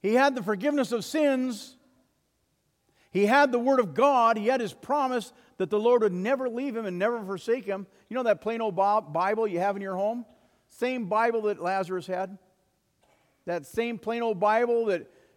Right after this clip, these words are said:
you, that gets kinda dusty from time to time? That's the Bible that Lazarus trusted, that word of God.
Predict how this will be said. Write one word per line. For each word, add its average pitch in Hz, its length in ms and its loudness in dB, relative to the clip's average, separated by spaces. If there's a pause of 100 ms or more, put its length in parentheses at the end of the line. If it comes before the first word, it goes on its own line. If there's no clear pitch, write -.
(120)
you, 156 220 0
that 160 140 -4
gets 180 220 -2
kinda 214 200 0
dusty 208 480 -2
from 202 180 -12
time 214 260 -2
to 214 40 -6
time? 226 460 -4 (1200)
That's 185 180 -8
the 226 80 -6
Bible 196 400 2
that 165 240 0
Lazarus 160 640 -2 (120)
trusted, 180 600 -4 (320)
that 151 180 -2
word 185 200 2
of 143 140 -6
God. 165 340 0